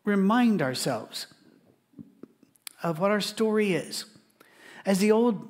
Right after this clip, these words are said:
hymn, "Abide With Me," says, "Hold thou thy cross before my dying eyes.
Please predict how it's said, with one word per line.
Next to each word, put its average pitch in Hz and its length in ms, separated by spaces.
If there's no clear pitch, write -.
hymn, 175 420
"Abide 170 520
With 170 240
Me," 165 200
says, 156 560
"Hold 208 400
thou 170 260
thy 165 220
cross 156 480
before 156 540
my 147 240
dying 143 580
eyes. - 720